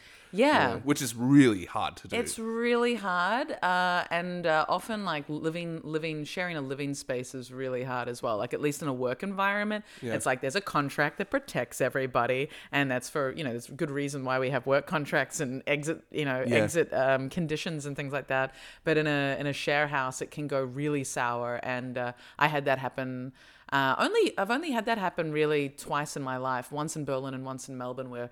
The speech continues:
Speaker 1: stuff really got out of hand.
Speaker 2: Yeah, yeah.
Speaker 1: And they can go really out of hand.
Speaker 2: Yeah.
Speaker 1: So I'm, uh,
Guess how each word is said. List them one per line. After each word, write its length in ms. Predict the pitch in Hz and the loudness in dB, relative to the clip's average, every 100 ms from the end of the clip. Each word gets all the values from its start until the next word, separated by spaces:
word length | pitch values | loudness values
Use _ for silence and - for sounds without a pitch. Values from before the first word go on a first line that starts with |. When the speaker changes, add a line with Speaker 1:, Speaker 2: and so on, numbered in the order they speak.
| - | -12
Speaker 1:
stuff 260 | - - 160 | -10 -4 -4
really 340 | 143 147 143 139 | -2 -4 -4 -4
got 160 | 123 | -4
out 140 | 120 117 | -2 -4
of 60 | 120 | -4
hand. 400 | 120 113 117 - - | -6 -6 -8 -12 0
Speaker 2:
Yeah, 260 | 117 113 110 - | 4 4 2 -4
yeah. 280 | 143 117 107 | 2 2 2
Speaker 1:
And 100 | 160 | 2
they 40 | 151 | 2
can 300 | - 175 160 | 0 0 2
go 160 | 139 | 0
really 720 | 127 131 151 147 127 120 127 - - | 0 -2 2 4 4 2 -2 -10 2
out 180 | 131 123 | 4 4
of 120 | 135 | 0
hand. 400 | 190 220 143 127 | -2 0 0 2
Speaker 2:
Yeah. 160 | 120 104 - | 4 4 -2
Speaker 1:
So 480 | - - 147 143 143 | -10 2 4 6 6
I'm, 420 | - 143 147 143 143 | 4 2 0 -2 0
uh, 380 | 135 135 131 | 2 2 0